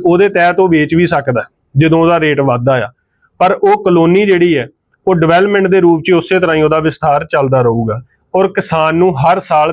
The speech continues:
ਦਸ ਫੀਸਦੀ ਜਿਹੜਾ ਮੁਆਵਜ਼ਾ ਆ, ਇੱਕ ਲੱਖ ਦੇ ਨਾਲ ਦਸ ਫੀਸਦੀ ਵਧਾ ਕੇ ਦਿੱਤਾ ਜਾਊਗਾ, ਜਿਉਂ-ਜਿਉਂ ਉਹਦਾ ਟਾਈਮ ਡਿਵੈਲਪ ਦਾ ਵੱਧਦਾ ਜਾਊਗਾ। ਜੇ ਕੋਈ ਵੀ ਕਿਸਾਨ ਜਿਹੜਾ ਉਹਦੇ ਵਿੱਚੋਂ ਕਮਰਸ਼ੀਅਲ ਪਲਾਟ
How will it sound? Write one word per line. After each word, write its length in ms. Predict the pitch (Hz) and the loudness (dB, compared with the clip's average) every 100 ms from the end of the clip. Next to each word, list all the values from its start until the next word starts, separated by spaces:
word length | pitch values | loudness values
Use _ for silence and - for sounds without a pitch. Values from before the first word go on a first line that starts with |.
| 151 | -2
ਦਸ 300 | 147 151 160 | -2 -2 -6
ਫੀਸਦੀ 420 | - 151 135 151 | -4 -4 -2 -2
ਜਿਹੜਾ 200 | 143 147 | 0 0
ਮੁਆਵਜ਼ਾ 460 | 147 131 120 120 135 123 | -2 -2 -2 -2 -2 0
ਆ, 60 | 151 - _ _ - | -4 -8 _ _ -4
ਇੱਕ 220 | 160 160 | -4 0
ਲੱਖ 260 | 156 143 147 | 0 0 0
ਦੇ 120 | 147 | 0
ਨਾਲ 260 | 139 131 151 | 0 0 0
ਦਸ 300 | 147 151 156 | 0 -2 -2
ਫੀਸਦੀ 340 | 156 139 147 170 | -2 -2 -2 -2
ਵਧਾ 320 | 175 180 135 | 0 0 0
ਕੇ 120 | 127 | -4
ਦਿੱਤਾ 300 | 123 123 143 | -6 -2 -2
ਜਾਊਗਾ, 320 | 127 113 123 | -2 -2 -2
ਜਿਉਂ-ਜਿਉਂ 420 | 131 151 156 165 151 | 0 0 0 2 2
ਉਹਦਾ 160 | 151 | 0
ਟਾਈਮ 320 | 151 135 127 135 | -2 -2 -2 -2
ਡਿਵੈਲਪ 320 | 127 127 139 | -2 -4 -2
ਦਾ 200 | 139 - 175 | -2 -2 _
ਵੱਧਦਾ 300 | 127 135 139 | -4 -2 -2
ਜਾਊਗਾ। 400 | 127 110 113 110 - _ - - - 135 | 0 -2 -2 -6 -8 _ -20 -20 -6 0
ਜੇ 200 | 170 202 | 2 2
ਕੋਈ 340 | 196 185 214 | 2 2 2
ਵੀ 140 | 220 220 | 0 -2
ਕਿਸਾਨ 440 | 208 160 151 156 | -2 -2 -2 0
ਜਿਹੜਾ 180 | 151 156 | 0 0
ਉਹਦੇ 180 | 160 170 | 0 -2
ਵਿੱਚੋਂ 300 | 170 120 - _ _ _ - | -2 -8 -18 _ _ _ -4
ਕਮਰਸ਼ੀਅਲ 520 | 165 175 180 214 214 | -2 0 -2 -2 -2
ਪਲਾਟ 500 | 202 175 160 165 165 | 0 0 0 0 -4